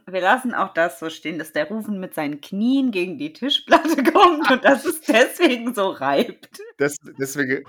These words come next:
Speaker 2: deswegen haben wir ein Rauschen in der Tonspur, ja. Und immer wenn der Alte die, hier, äh, den Mund aufmacht, kommt irgend so ein Rauschen und jeder ist genervt, weil sie doch eigentlich zuhören wollten. Na ja, okay, gut. Also,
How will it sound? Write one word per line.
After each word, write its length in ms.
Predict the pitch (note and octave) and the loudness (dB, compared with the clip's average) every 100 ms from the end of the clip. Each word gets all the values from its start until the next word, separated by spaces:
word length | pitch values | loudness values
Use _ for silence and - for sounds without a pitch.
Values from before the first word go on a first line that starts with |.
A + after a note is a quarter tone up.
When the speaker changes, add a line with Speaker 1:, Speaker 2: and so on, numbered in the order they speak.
| C3 A#2+ | -16 -12
Speaker 2:
deswegen 240 | D3 C#3+ | -8 -2
haben 160 | C#3+ C#3+ | -2 0
wir 60 | |
ein 80 | C#3 C3 | -2 -2
Rauschen 460 | A#2 C#3+ F#3+ - | 0 2 0 -2
in 80 | C#3 | -2
der 140 | C#3 C3 | -2 -2
Tonspur, 580 | C#3 C#3+ C#3 - A2 G#2+ | -2 -4 -6 -6 -2 -2
ja. 200 | A#2 C3+ | 0 0
Und 140 | B2 | 0
immer 260 | C#3+ D3+ C#3 | 4 4 4
wenn 120 | C#3 | 2
der 120 | C#3 | 2
Alte 360 | B2 D#3 E3 D#3 | 4 2 2 2
die, 200 | C3+ C3 F3 D3 | 4 2 -2 -10
hier, 400 | C3+ D3 D3+ C#3 | 0 4 4 4
äh, 120 | C3 C3 | 0 0
den 180 | C3+ | 0
Mund 300 | C3+ C#3+ F#3 | 2 2 4
aufmacht, 420 | D3+ D3 D3+ D#3+ D#3 | 2 2 2 0 2
kommt 200 | C#3 C#3+ | -2 0
irgend 180 | D#3 | 0
so 60 | D3+ | 0
ein 40 | |
Rauschen 500 | B2+ A#2+ C#3+ F3 D#3+ | 2 4 4 2 0
und 200 | C#3+ B2+ | 0 2
jeder 200 | C3 C#3 | 2 4
ist 200 | B2+ C3 | 2 0
genervt, 440 | B2 A#2 B2 D3+ B2+ | -2 0 2 0 2
weil 120 | B2 | 0
sie 100 | B2 | 0
doch 160 | B2 B2 | -6 -6
eigentlich 300 | A#2+ A2+ - | -8 -8 -8
zuhören 420 | C3+ B2+ A2 G#2 | -4 -2 -2 -4
wollten. 420 | A2 A2 G#2+ G2+ - - - - | -6 -6 -10 -16 -18 -20 -20 -2
Na 220 | B3+ C3+ | 2 4
ja, 200 | B2 G#2 - | 2 -4 -8
okay, 340 | - - A2+ | -10 -6 -6
gut. 280 | A2 B2 A#2+ - | -6 -6 -6 0
Also, 360 | D#3 D3 B2 | 2 2 -2